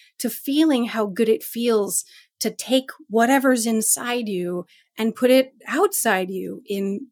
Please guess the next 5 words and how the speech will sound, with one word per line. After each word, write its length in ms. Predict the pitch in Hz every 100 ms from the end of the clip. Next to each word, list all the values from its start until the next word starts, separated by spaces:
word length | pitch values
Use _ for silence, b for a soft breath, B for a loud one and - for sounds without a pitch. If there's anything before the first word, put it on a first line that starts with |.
| _
paint 560 | - 262 269 185 - - _ _ -
or 160 | 208 202
in 160 | 196
yarn 680 | 202 214 240 254 185 165 170 - _ _
or 320 | 196 190 190